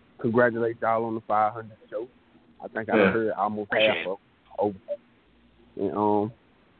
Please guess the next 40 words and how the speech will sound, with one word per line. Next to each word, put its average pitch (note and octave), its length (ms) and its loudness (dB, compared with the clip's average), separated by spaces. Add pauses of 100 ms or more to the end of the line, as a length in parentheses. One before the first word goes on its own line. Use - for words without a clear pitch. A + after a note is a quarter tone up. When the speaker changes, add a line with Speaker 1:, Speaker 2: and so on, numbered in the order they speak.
(420)
Speaker 1:
I'm A#2+ 120 -6
finna C#3+ 200 2
go D3 200 4
on D#3 40 0
about D3+ 180 2
my E3+ 100 0
business. E3 480 0
Let - 0 -
y'all, D3+ 200 0 (260)
man, B2 220 -4 (280)
keep B2+ 160 0
y'all A2+ 200 4
on G#2+ 220 -4
too G#2 100 -6
late. E2+ 160 -10 (720)
Speaker 2:
All A2 140 6
right, A#2 40 6 (100)
man. G2 80 -2
Appreciate A2 400 2
you. F#2+ 100 -8 (1000)
Speaker 3:
All G#2+ 80 4
right, A#2+ 140 4
you A#2+ 80 -14
stay E3 280 0
safe. F3 200 2
Don't E3+ 120 -8
let G#3+ 160 -2
the, G#3 60 -8
let A3 180 -4
the G3+ 60 -10
governor F#3+ 320 -2
get F#3 200 -14
you G3+ 80 -6
out G#3+ 160 4
of F#3 60 -6
here, F3+ 160 -8
man. E3+ 260 -6
You F3+ 100 -20
stay F#3 300 -4
safe. E3 240 0